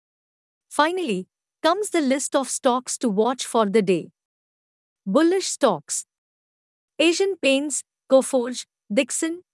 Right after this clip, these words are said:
Godrej Consumer Products, H C L Technologies. Bearish stocks: Axis Bank, Muthoot Finance, State Bank of India. Hey friends, these were the updates for today.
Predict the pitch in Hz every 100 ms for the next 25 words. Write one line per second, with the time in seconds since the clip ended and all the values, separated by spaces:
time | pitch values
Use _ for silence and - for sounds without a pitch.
0 | - 233 247 277 349 - 240 220 180 285
1 | 330 311 - 196 170 156 - - _ _
2 | _ 320 294 - 339 349 330 254 - 240
3 | 214 185 180 156 156 - _ _ _ _
4 | _ _ _ _ _ 208 311 339 349 -
5 | 269 180 - - - _ _ _ _ _
6 | _ _ _ _ 294 349 - 403 277 202
7 | 190 175 233 _ _ _ 233 277 330 403
8 | - 269 247 220 208 254 - _ _ -
9 | - 320 349 233 240 262 262 262 - 233
10 | 196 175 135 - _ _ _ _ _ _
11 | _ _ _ 339 403 - 269 208 156 151
12 | - _ _ _ _ _ _ _ _ _
13 | 196 302 370 349 254 277 294 294 262 202
14 | 185 262 269 - - 262 254 247 190 170